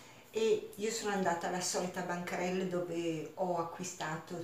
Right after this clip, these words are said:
anche tutti quei vestitini, copricostumi che vi ho mostrato in un altro video, e ho trovato delle, delle bluse, delle,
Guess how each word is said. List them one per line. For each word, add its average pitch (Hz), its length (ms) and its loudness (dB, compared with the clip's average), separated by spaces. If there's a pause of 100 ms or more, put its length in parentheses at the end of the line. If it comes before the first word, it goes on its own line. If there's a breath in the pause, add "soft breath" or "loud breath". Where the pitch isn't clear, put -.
(120)
anche 175 260 -4
tutti - 240 -8
quei 170 380 -2
vestitini, 170 760 -4
copricostumi 175 800 -2
che 175 140 -6
vi 165 140 -2
ho 165 180 4
mostrato 160 500 -6
in 165 80 -4
un 165 140 -4
altro 170 340 -6
video, 220 520 -2 (680 loud breath)
e 294 280 2
ho 240 120 0
trovato 285 680 4
delle, 208 640 8
delle 214 260 6
bluse, 180 680 4
delle, 165 600 0